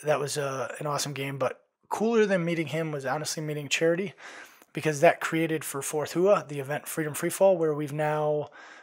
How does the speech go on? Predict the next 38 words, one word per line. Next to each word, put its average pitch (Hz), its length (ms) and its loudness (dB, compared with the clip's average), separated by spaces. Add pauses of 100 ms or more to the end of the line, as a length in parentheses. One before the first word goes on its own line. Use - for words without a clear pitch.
uh, 131 180 0
after 170 260 6
this 160 200 4
year, 175 80 -4
we'll 160 140 2
have 135 100 -2
taken 147 460 -4
over 143 160 -2
a 139 60 -2
hundred 170 280 -2
veterans 147 440 -2
skydiving. - 640 -4 (580)
So 131 360 -2
it's, - 180 -6 (100)
it's 143 240 -4
absolutely 143 540 0
crazy. 120 600 -2 (160)
Um, 117 480 -4 (1000)
and 160 500 2 (300)
that 165 340 6
v-, 151 200 -10 (100)
event 151 320 2
came 156 260 -2
up 151 260 0
because 143 420 -4
of 135 460 -4 (120)
the 139 300 0
things 175 260 -2
that 160 120 2
Charity 156 300 2
went 147 220 -6
through 160 180 -4
in 156 60 -4
her 147 80 -6
life 113 640 -4 (120)
and 120 500 -8
how 143 320 2
she 127 720 -6